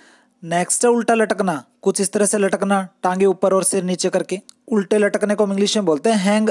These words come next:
अपसाइड डाउन। हैंग अपसाइड डाउन मतलब उल्टा लटकना।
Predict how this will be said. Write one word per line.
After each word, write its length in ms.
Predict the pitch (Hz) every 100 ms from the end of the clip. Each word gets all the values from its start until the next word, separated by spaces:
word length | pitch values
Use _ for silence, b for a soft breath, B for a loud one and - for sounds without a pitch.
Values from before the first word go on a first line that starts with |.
| - -
अपसाइड 460 | - - 220 190
डाउन। 360 | 180 185 156 107 _ _ _ b b b -
हैंग 260 | 190 214
अपसाइड 580 | - 196 - 214 214 180
डाउन 360 | 185 185 143 113 _ 160
मतलब 420 | 160 214 240 - _ -
उल्टा 260 | 196 202
लटकना। 460 | 190 170 170 147